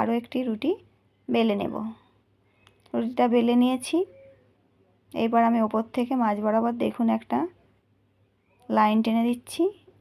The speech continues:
এই পাশ থেকেও একটা লাইন টেনে দেব, দিয়ে আমি রুটিটিকে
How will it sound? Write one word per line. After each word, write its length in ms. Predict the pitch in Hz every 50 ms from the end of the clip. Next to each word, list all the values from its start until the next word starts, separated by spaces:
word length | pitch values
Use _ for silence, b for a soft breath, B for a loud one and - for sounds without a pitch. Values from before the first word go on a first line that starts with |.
| - 220
এই 80 | 220 220
পাশ 160 | - 214 220 - - -
থেকেও 240 | 240 220 220 269 269 269
একটা 140 | 254 254 - 240 247
লাইন 160 | 240 233 240 247
টেনে 180 | 247 254 262 262 262
দেব, 100 | 269 320 359 440 - _ _ 277 233 226
দিয়ে 160 | 226 220 233 220 220
আমি 160 | 220 233 294 381 440 b b b b b b b b b b -
রুটিটিকে 500 | 233 214 220 226 220 226 247 240 240